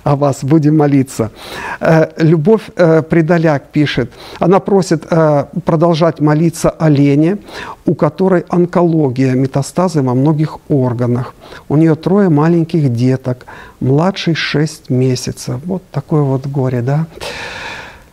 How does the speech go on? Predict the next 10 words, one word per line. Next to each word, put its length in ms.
Мы 360
молимся 480
и 60
будем 440
продолжать 540
молиться. 640
И 100
еще 520
пришло 360
сообщение. 760